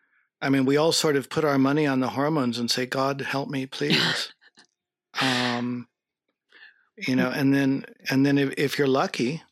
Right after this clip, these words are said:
Speaker 1: you know, 'cause not,
Speaker 2: Right.
Speaker 1: not, not everybody gets this. You know, not everybody does. Um,
Speaker 2: Mm-hmm.
Speaker 1: some people have un-, unfortunate physical situations.
Speaker 2: Yeah.
Speaker 1: But if you are one of the fortunate ones, then you're, like you say, you get to this,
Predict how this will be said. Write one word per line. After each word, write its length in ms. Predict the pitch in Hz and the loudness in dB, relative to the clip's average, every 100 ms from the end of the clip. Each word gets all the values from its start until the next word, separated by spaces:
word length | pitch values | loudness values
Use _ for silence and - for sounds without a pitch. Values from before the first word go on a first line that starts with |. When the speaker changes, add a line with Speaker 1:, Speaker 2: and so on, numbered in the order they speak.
| _ _ - | _ _ -4
Speaker 1:
you 120 | 131 | -2
know, 100 | 123 | 0
'cause 180 | 131 123 | -2 0
not, 80 | |
Speaker 2:
Right. 260 | 151 123 123 | 2 2 0
Speaker 1:
not, 360 | 131 143 170 - | 0 2 0 0
not 240 | 131 160 | 0 2
everybody 400 | 196 156 135 127 | 2 2 0 -2
gets 320 | - 180 - | -2 -2 -2
this. 380 | 135 127 - - _ _ _ _ _ _ _ _ - | -4 -6 -8 -12 _ _ _ _ _ _ _ _ -12
You 60 | 151 | -8
know, 140 | 131 | -6
not 180 | 131 135 | -4 -2
everybody 360 | 143 147 151 139 | -2 -4 -2 -2
does. 540 | 143 185 156 - - - | -2 -2 -4 -6 -8 -10
Um, 260 | 135 135 127 | -8 -6 -4
Speaker 2:
Mm-hmm. 180 | 131 139 | -4 -6
Speaker 1:
some 340 | - 160 151 | -4 -4 -4
people 320 | - 147 151 135 | -4 -4 -2 0
have 180 | 139 139 | 0 2
un-, 240 | 135 131 139 - _ - | 2 0 -4 -20 _ -8
unfortunate 680 | 123 135 - 143 - 147 - | -4 -2 0 0 0 -4 -4
physical 340 | 135 135 139 | -4 -4 -6
situations. 960 | 139 - 139 147 147 175 - 120 - - - - | -6 -6 -6 -6 -6 -4 -6 -8 -14 -20 -20 -10
Speaker 2:
Yeah. 160 | 156 131 127 - - | -10 -10 -14 -14 -2
Speaker 1:
But 120 | 139 | 0
if 160 | 143 | 0
you 120 | 143 131 | 0 2
are 140 | 185 | 2
one 180 | 208 151 | 0 0
of 80 | 127 | -2
the 80 | |
fortunate 480 | 120 139 123 - 135 | -2 -4 -2 -2 -4
ones, 300 | 135 127 123 | -4 -2 -2
then 140 | 139 135 | 0 2
you're, 120 | 131 | 2
like 220 | 135 123 | 0 -2
you 80 | 131 | -2
say, 160 | - | 0
you 140 | 190 123 | -2 0
get 160 | 139 - | -2 -4
to 100 | 131 | -4
this, 420 | 139 123 - | -2 -2 -4